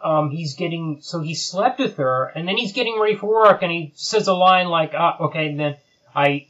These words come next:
comb my hair, do all this stuff, put the tape on, and he's wrapping this tape around his chest, and he's like, "Okay, get on my bike, go to work," and you're like, "What? What's the tape?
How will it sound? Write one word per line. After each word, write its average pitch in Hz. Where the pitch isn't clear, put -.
comb 180
my 160
hair, 214
do 147
all 151
this 208
stuff, 202
put 160
the 131
tape 214
on, 202
and -
he's 147
wrapping 208
this 170
tape 233
around 196
his 175
chest, 220
and 180
he's 151
like, 151
"Okay, 170
get 185
on 170
my 160
bike, 208
go 160
to 151
work," 208
and 165
you're 151
like, 123
"What? 214
What's 269
the 277
tape? 262